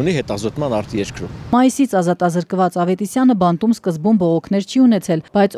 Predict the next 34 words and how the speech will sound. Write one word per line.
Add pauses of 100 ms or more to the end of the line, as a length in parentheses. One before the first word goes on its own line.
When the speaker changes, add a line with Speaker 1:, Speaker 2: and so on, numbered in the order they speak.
Speaker 2:
օրերս
նրա
վիճակը
կրկին
անկայունացել
է, (120)
դողերոց (100)
քուն
է,
ասում
է
փաստաբանը
և
պահանջում
նրան
տեղափոխել
հիվանդանոց (160)
բժիշկների (100)
մշտական
հսկողության
տակ։ (160)
Հակառակ (100)
դեպքում,
պնդում
է, (220)
եթե
պաշտպանյալի
վիճակը (140)
կրկին
սրվի, (160)
դրա (140)
ողջ
պատասխանատվությունը
կընկնի